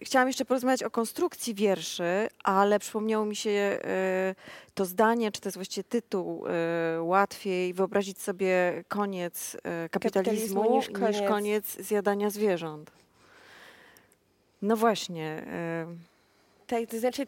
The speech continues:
Speaker 2: tę, tę w ogóle myśl miałam podczas <clears throat> pandemii, znaczy, która nadal trwa. Ale bardzo mnie to zdziwiło, że, mm,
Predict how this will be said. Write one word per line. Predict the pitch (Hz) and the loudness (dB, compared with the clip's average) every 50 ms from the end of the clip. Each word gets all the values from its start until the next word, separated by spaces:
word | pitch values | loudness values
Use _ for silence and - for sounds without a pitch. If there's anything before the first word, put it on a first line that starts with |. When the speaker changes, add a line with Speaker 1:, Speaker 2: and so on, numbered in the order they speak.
| - _ | -8 _
Speaker 2:
tę, | - 233 226 | -10 -10 -4
tę | 220 247 262 | -2 -2 -2
w | 262 269 | -2 -4
ogóle | 262 - 247 233 226 | -4 -2 -2 -2 0
myśl | 220 226 240 233 - 240 | 0 -2 -2 -2 -4 -4
miałam | 233 233 226 220 208 | -2 0 -2 -2 -2
podczas | 220 - - 240 240 226 - - - _ _ _ - 277 | -6 -6 -4 -4 -4 -4 -6 -12 -18 _ _ _ 0 2
<clears throat> | 247 240 233 226 220 - | 2 2 0 -4 -6 -4
pandemii, | - 233 214 214 190 180 180 185 185 185 196 226 233 - _ _ | -2 -2 -2 0 0 0 0 0 -2 -4 -6 -6 -8 -10 _ _
znaczy, | 214 208 202 190 - 214 | -6 -6 -4 -6 -8 -12
która | - - 202 196 | -8 -6 -6 -4
nadal | 196 190 190 185 180 190 | -4 -4 -4 -2 -4 -4
trwa. | - - - - 190 175 175 180 196 208 - _ _ _ _ _ _ _ _ _ _ _ _ _ _ _ _ - - - - _ _ _ - - - - - - - _ _ _ | -6 -10 -8 -4 -2 0 0 -2 -4 -6 -12 _ _ _ _ _ _ _ _ _ _ _ _ _ _ _ _ -20 -18 -18 -20 _ _ _ -18 -18 -18 -20 -20 -20 -20 _ _ _
Ale | - 226 208 202 214 220 214 214 190 - | -2 0 2 4 2 2 0 -2 -6 -6
bardzo | - 240 226 220 220 - 247 | -4 -2 0 0 0 0 -2
mnie | 233 226 | -2 -2
to | - 233 226 | -4 -6 -8
zdziwiło, | - - - 226 208 233 233 233 220 214 | -8 -8 -8 -6 -4 -4 -2 0 0 -2
że, | 202 208 208 196 196 196 202 202 | 0 0 2 2 4 2 2 0
mm, | - 78 - - 208 196 196 196 196 196 190 190 214 | -4 -10 -10 -8 -8 -6 -6 -6 -6 -6 -8 -10 -12